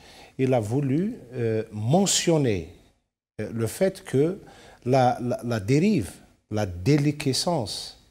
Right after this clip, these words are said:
le dérapage a atteint le stade où l'État est passé de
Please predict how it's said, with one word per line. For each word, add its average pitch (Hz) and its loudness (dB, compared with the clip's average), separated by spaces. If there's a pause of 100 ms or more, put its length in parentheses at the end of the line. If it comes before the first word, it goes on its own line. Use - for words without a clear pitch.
(440)
le 156 6
dérapage 131 2 (260)
a 131 4
atteint 160 2
le 123 0
stade 156 0 (100)
où 147 2 (300)
l'État 151 4
est 123 -4
passé 101 -2 (180)
de 104 -2